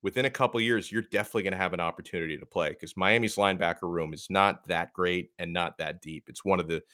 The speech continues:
one of the perceived weaknesses of this team. So I hope Aguirre understands all the <laughs> factors here, whether it be wanting to come to South Florida or just wanting to be coached by the best and have an opportunity to play very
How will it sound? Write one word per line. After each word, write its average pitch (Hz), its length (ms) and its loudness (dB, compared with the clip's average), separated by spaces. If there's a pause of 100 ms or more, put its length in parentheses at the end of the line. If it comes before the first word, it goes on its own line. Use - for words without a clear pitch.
(260)
one 120 160 8
of 107 140 8
the 98 320 2
perceived 107 480 0
weaknesses 90 560 -2
of - 120 0
this - 160 -8
team. 80 320 -4
So 82 420 4 (440)
I 101 80 8
hope 123 260 6
Aguirre 107 500 6
understands 98 760 2
all 127 240 12
the 117 100 4
<laughs> - 140 2
factors 120 380 2
here, 104 460 4 (340)
whether 110 280 8
it 107 80 2
be 110 120 0
wanting 110 400 4
to 113 80 0
come 117 240 0
to 107 80 -2
South 107 340 2
Florida 131 460 4
or 113 240 2
just 110 240 -8
wanting 113 340 2
to - 80 -16
be 92 100 -6
coached - 460 0
by 127 160 4
the 123 100 2
best 113 480 2
and 98 80 -10
have 120 220 -4
an 120 80 -6
opportunity 117 580 -4
to - 80 -10
play 120 320 4
very 87 320 0